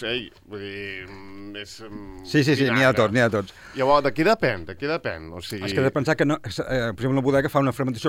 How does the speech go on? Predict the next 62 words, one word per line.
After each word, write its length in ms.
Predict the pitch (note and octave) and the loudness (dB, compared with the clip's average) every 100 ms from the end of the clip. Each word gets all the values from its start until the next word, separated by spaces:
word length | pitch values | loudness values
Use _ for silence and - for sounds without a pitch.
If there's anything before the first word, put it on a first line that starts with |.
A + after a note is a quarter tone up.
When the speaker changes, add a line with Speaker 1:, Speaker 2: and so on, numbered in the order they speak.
| C3+ | -2
Speaker 2:
controlada. 380 | A2+ A2 F#2 F2 | 0 0 0 -4
O 400 | - - _ - | -12 -20 _ -10
sigui, 140 | G#2 | -6
que 100 | - | -4
cada 300 | A2+ A#2 A#2+ | 0 2 2
dia 220 | C3 C#3 B2+ | 2 0 0
fan 160 | A#2+ A2 | -2 -2
medicions 480 | A2 A2+ - D3 D3 | -2 -2 0 0 0
i 80 | A#2+ | -2
saben, 320 | A#2 A#2 G2 G2 | 0 0 -4 -6
saben 220 | - A#2 | -6 -4
controlar-ho. 380 | G#2 G2 F#2+ F2 - - - - - | -6 -4 -4 -4 -12 -20 -20 -12 -10
Aquí, 200 | - C#3+ | 0 0
el 240 | D3+ A#2+ B2+ C3 | 0 0 -2 -2
que 80 | |
es 80 | A#2 A#2+ | -4 0
diu 140 | C3+ C3 | 4 4
ara, 160 | C#3 | 4
el 160 | C#3 A2+ | 2 0
que 80 | G#2+ | -2
són 160 | B2+ A#2+ | -2 -2
els 80 | G2 | -2
vins 140 | A#2+ | -2
naturals, 480 | A#2+ G#2+ F#2+ F2+ - _ _ _ | -2 -2 -4 -6 -16 _ _ _
el 80 | G#2+ | -6
mateix, 160 | G#2 G#2+ A2 | -6 -6 -6
el 120 | A2 | -4
mateix 140 | A#2 G2+ | -2 -2
Speaker 1:
Mm. 80 | F#2 | -2
Speaker 2:
procés. 260 | F#2 E2 - - - - - | -4 -6 -14 -20 -20 -20 -8
I 100 | A2+ | -6
et 40 | - | 0
surt 160 | C#3+ C3 | 0 2
un 140 | C3 | 4
any 80 | C3 | 4
bé, 140 | C3+ E3 | 4 4
un 100 | D3+ | 4
any, 200 | B2+ A2 - | 0 -2 -4
un 100 | B2 | -2
any 80 | A#2 | -2
et 60 | G#2+ | -2
surt 140 | G#2 G#2 | -4 -4
malament. 400 | G2 F#2+ E2 - _ _ - | -2 -4 -6 -12 _ _ -8
Depèn 240 | G#2+ A#2+ | -4 -2
del 160 | A#2+ A#2 | -2 0
que 160 | A#2+ | -2
facis, 320 | G2+ C#3 A#2 G2+ | 0 -2 0 -6
que 80 | - | -6
tens, 240 | G2+ G#2+ - | -6 -4 -6
si, 80 | |
per 140 | A2+ G2 | -4 -2
exemple, 200 | A2+ G#2 | -2 -4
si 120 | G#2 | -2
tens, 200 | A2+ A2 | -2 0
eh, 220 | A#2 A#2 | 0 0
una 160 | A2+ A#2 - | 0 -2 -4
pujada 220 | - A#2 A#2+ | -2 0 0
de 100 | A2 | -2
temperatura 300 | A2+ A#2+ A2+ | -2 -2 -2
dins 160 | A2 | -2
el 100 | G#2 | -2
vi 160 | B2+ | -2